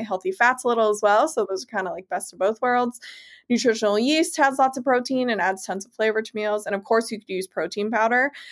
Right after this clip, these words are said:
I just always tell people to be aware of, you know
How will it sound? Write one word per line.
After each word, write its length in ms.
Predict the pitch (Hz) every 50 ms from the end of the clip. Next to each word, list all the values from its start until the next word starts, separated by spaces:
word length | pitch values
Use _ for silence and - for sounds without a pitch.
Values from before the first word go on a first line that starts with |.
| - - -
I 80 | - 233
just 200 | 247 285 - 277
always 220 | 214 214 208 214
tell 140 | - 202 196
people 260 | - 220 208 214 202
to 60 | 190
be 100 | 190 180
aware 380 | 180 170 170 165 165 170 175 175
of, 100 | 185 185 - - _ _
you 140 | 247 208 180
know 220 | 175 196 208 208